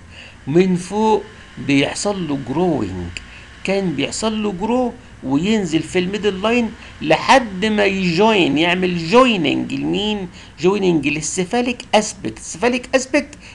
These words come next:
يعني الابر سيرفيس، upper surface of the mean of the newly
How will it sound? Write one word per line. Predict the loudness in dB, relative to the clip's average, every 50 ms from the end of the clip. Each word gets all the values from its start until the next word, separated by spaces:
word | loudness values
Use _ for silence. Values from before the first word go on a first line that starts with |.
| -6 0
يعني | 2 2 2 2 0
الابر | 0 0 -2 -2 -2 -2 -8
سيرفيس، | -6 -8 -8 -8 -8 -12 -18 -16 -16 -18 -18 -20 -20 -20 -20 -10 0 0
upper | 0 0 0 -4
surface | -4 -6 -6 -6 -6 -8 -12 -12 -8 -8
of | -8 -8 -8 -8
the | -8
mean | -8 -6 -6 -4 -4 -6 -8 -10 -12 -18 -20 -20 -20 -20 -18 -8 -4
of | -2 -2 -2 -4 -8 -12 -10 -10
the | -10 -8 -8 -10 -12 -14 -14 -18 -20 -20 -20 -20 -20 -20 -20 -14 -10
newly | -6 -4 -2 0 0 0 0 -2 -2 -4 -6